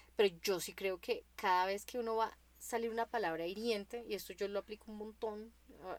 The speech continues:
a-, a-, ahorita en esta, en esta relación, es que piénselo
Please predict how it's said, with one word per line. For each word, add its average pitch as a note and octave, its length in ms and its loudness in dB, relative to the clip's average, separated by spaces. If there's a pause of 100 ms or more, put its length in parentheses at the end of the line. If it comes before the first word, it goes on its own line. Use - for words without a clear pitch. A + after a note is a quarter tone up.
(140)
a-, A3 60 -6
a-, G3+ 240 -4
ahorita F#3+ 280 -4
en G3 80 -4
esta, G3 320 -4
en G3+ 180 -8
esta F3 180 -10
relación, F#3 340 -8
es E3 140 -10
que F#3+ 180 -4 (960)
piénselo A3+ 520 2